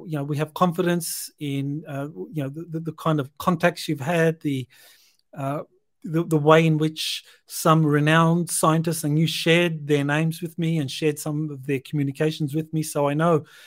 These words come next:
some highly renowned scientists are working with you and recognize that you do have abilities that are very unique. And this, this is, you know, quite remarkable, given that, uh, it's only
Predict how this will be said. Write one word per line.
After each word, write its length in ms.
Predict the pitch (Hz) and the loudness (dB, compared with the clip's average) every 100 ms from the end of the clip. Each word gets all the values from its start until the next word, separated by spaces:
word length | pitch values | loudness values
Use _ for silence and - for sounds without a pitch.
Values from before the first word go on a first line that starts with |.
| - - | -20 -12
some 200 | - 143 | -4 0
highly 260 | 175 170 | 0 2
renowned 380 | 151 151 151 151 | 2 2 2 0
scientists 520 | - 151 147 147 - | -2 -2 -2 -4 -8
are 140 | 160 143 | -6 0
working 380 | 175 185 160 143 | 0 0 -2 -2
with 180 | 139 | -2
you 80 | 143 | -4
and 100 | 139 | -2
recognize 560 | 165 165 156 143 135 131 | -2 -4 -4 -4 -4 -4
that 120 | 180 | -4
you 140 | 160 143 | -4 0
do 220 | 196 202 | 0 0
have 200 | 156 131 - _ _ _ _ - | 0 -2 -4 _ _ _ _ -4
abilities 800 | 156 170 160 151 151 143 - - - | 4 6 6 4 2 -2 -6 -10 -14
that 320 | 143 151 147 | -2 0 2
are 240 | 143 147 - | 2 -2 -4
very 320 | 143 160 202 | -2 2 2
unique. 540 | 175 147 131 147 160 - | 2 0 0 -2 -6 -14
And 360 | 151 143 151 139 | -8 -6 -6 -4
this, 360 | 165 156 - - | -2 -2 -4 -6
this 280 | 180 160 170 | -6 -4 -4
is, 280 | 160 - - - - _ | -4 -6 -12 -20 -20 _
you 80 | 151 | -4
know, 80 | 147 | -2
quite 220 | - 202 | 2 4
remarkable, 500 | 190 165 165 175 196 | 6 6 6 4 -2
given 280 | 170 170 175 | 0 0 2
that, 260 | 165 165 | 2 2
uh, 120 | 160 160 | 0 0
it's 320 | 180 175 - | 0 -4 -4
only 340 | 170 175 175 | -2 -2 -4